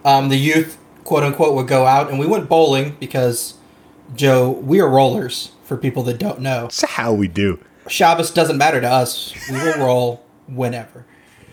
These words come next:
Speaker 1: So we went bowling, and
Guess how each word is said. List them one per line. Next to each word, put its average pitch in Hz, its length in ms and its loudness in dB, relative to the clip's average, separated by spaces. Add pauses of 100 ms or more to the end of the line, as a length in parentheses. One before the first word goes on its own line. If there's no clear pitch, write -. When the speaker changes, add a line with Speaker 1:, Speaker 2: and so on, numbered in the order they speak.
(400)
Speaker 1:
So 196 420 2
we 202 140 4
went 220 240 2
bowling, 160 520 4
and 143 520 -2